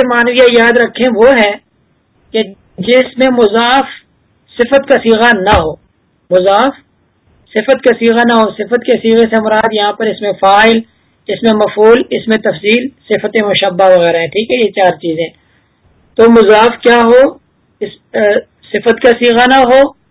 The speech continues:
اور یہ اپنے معمول کی طرف مضاف نہ ہو، یعنی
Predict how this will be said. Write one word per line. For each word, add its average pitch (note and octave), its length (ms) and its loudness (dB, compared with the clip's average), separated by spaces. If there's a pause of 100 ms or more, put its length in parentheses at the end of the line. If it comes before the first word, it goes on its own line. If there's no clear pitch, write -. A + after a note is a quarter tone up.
(320)
اور B3 320 2
یہ B3 280 0
اپنے B3+ 220 -2
معمول A#3 460 2
کی C#4+ 220 -2
طرف A#3+ 180 2
مضاف A3 480 0 (260)
نہ F#3 80 -2
ہو، F#3+ 240 2
یعنی G#3 180 0